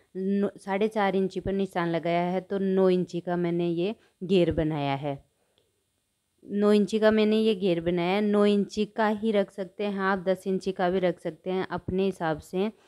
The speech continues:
रख सकते हैं, छोटा बड़ा जो भी हो। ये मैंने नौ इंची पर निशान लगाकर,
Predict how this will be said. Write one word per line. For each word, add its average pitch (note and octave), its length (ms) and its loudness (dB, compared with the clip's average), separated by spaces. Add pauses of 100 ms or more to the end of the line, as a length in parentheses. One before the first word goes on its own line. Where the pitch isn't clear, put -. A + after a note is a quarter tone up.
(180)
रख F3+ 200 -2
सकते F#3 320 -8
हैं, F#3+ 100 0
छोटा E3+ 400 -2
बड़ा D#3+ 340 0 (320)
जो E3 240 0
भी E3 180 0
हो। C#3 240 -4 (1040)
ये F#3+ 140 -4
मैंने G3 320 2 (160)
नौ G3 160 0
इंची F#3+ 260 0
पर G3 120 -6
निशान F#3 360 -4
लगाकर, E3 580 -2